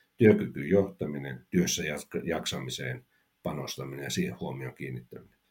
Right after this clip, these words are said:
Ja korostan vielä kerran, tämä ei ole pelkästään työpaikkojen H R:n, ö, haaste,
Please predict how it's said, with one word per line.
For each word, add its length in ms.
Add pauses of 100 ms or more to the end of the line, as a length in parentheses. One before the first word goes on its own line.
(180)
Ja 80
korostan 400
vielä 220
kerran, 300 (260)
tämä 320
ei 300
ole 300
pelkästään 680 (440)
työpaikkojen 680
H 380
R:n, 240 (760)
ö, 160 (720)
haaste, 460